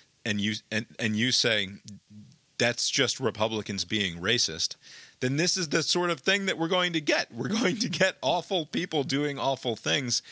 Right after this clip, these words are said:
to fellow human beings because the state of the discourse is non-existent. And so, like, uh, naughty children, the Republicans are going to act out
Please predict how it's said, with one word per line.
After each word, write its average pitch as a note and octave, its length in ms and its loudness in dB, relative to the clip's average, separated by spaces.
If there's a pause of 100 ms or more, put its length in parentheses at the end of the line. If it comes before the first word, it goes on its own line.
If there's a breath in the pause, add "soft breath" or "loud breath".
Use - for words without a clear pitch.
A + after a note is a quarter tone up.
(180 loud breath)
to C#3 160 2
fellow C#3 400 0
human A#2+ 400 -2
beings A#2 480 0 (400 loud breath)
because C3 320 0
the B2+ 80 -2
state D3+ 260 2
of C#3 100 -4
the B2 60 -6
discourse C3 560 0
is G#2+ 100 -2
non-existent. A#2 800 0 (220 loud breath)
And A#2+ 160 0
so, A#2 360 0
like, B2 260 0 (300)
uh, A2+ 300 -2 (240)
naughty C3+ 520 0
children, A#2 600 -2 (280 loud breath)
the B2 80 2
Republicans C3 580 0
are C3+ 40 2
going B2 260 2
to B2 140 0
act B2 280 0
out A#2+ 280 2